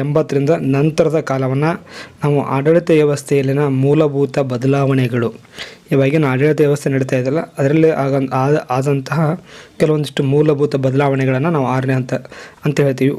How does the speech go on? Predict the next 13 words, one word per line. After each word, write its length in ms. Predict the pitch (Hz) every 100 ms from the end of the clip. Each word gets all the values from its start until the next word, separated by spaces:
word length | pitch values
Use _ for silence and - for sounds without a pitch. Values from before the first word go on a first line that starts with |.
| 143
ಒಟ್ಟು 240 | 139 - 220 - 147
ಆರು 140 | 147 139
ಹಂತಗಳು 360 | 135 135 135 139
ನಿಮಗೆ 240 | 135 131 143 - - - - 156
ಸಂಪೂರ್ಣವಾಗಿ 840 | 139 131 175 180 180 151 139 160 -
ನೆನಪಿರಬೇಕು. 600 | 151 147 143 135 135 135 160
ಮುಂದಿನ 220 | 156 156 151
ಹಂತದಲ್ಲಿ 340 | 139 143 156 156 -
ತಿಳಿಸ್ತೀನಿ, 380 | 165 - 143 139
ಎಲ್ಲವೂ 260 | 139 139 190 - - - - -
ನೆನಪಿರಲಿ. 420 | 156 143 135 135 180 - - - 202
ಇಲ್ಲಿ 160 | 185 170
ಎರಡನೇ 200 | 160 185